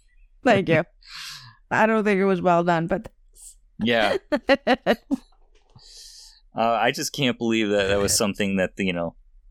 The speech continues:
Speaker 2: um,
Speaker 1: Like, who thinks of that?
Speaker 2: going along with the, the clue board, right?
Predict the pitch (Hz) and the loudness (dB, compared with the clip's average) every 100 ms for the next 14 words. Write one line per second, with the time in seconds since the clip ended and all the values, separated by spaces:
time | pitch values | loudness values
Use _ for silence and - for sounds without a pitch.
0 | - 104 95 92 90 - - 202 226 247 | -8 -2 0 0 -4 -10 -6 -4 -2 0
1 | 311 - 381 415 165 - - - _ _ | -2 0 -2 -2 -4 -4 -8 -10 _ _
2 | - - - - - 165 170 160 143 147 | -20 -20 -20 -20 -6 -2 0 0 0 0
3 | 147 120 117 104 - 101 - 160 165 98 | 0 0 0 0 -6 -6 -2 -2 0 0
4 | 85 82 90 98 | -2 0 0 0